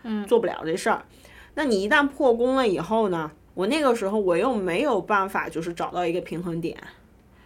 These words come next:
Speaker 2: 所以逐渐就，就是放弃了。
Speaker 1: 嗯。
Speaker 2: 啊，所以那会儿来说的话，那样的生活我觉得还挺，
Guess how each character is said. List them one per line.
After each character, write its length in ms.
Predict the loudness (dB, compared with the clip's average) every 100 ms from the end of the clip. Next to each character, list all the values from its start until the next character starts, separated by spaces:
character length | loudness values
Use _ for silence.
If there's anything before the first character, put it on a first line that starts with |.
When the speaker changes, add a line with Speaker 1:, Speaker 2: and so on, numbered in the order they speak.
| _
Speaker 2:
所 120 | 2 4
以 120 | 4
逐 240 | 0 -2
渐 240 | 2 2 4
就， 340 | 2 2 -2 -10
就 140 | -8 -4
是 200 | -4 -6
放 320 | -2 0 0
弃 220 | -4 -6
了。 300 | -8 -10 -16 -20 -20 -16
Speaker 1:
嗯。 360 | -8 -6 -8 -12 -18 -20 -20 -10
Speaker 2:
啊， 340 | -4 -4 -6 -16 -20 -20 -20 _ -20 -2
所 160 | 2
以 80 | 2
那 220 | 2 0
会 180 | 0 -2
儿 40 | -4
来 180 | -4
说 180 | -4 -4
的 80 | -4
话， 220 | -4 -6
那 80 | -6
样 160 | -6 -6
的 80 |
生 200 | -6 -8
活 80 | -6
我 140 | -8 -6
觉 140 | -8
得 60 | -6
还 180 | -8
挺， 200 | -10 -16